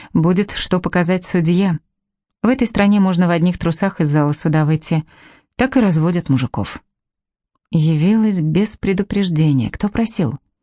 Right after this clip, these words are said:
Выставил бы ей коробки за дверь и привет. А теперь вот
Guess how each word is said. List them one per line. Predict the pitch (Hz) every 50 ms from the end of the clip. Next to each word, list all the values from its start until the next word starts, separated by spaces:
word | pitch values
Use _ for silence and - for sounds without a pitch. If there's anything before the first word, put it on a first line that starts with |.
| _ _ _ _ _ -
Выставил | - 180 226 226 226 - 160 170 160
бы | 156 160 165
ей | 165 160
коробки | 156 - 170 170 151 - - 165
за | 151 160 151
дверь | 143 147 160 151 151
и |
привет. | - - 151 151 143 160 180 - - _ _ _ _ _ _ _ _ _
А | - - 151
теперь | - - - 185 175
вот | 147 143 - -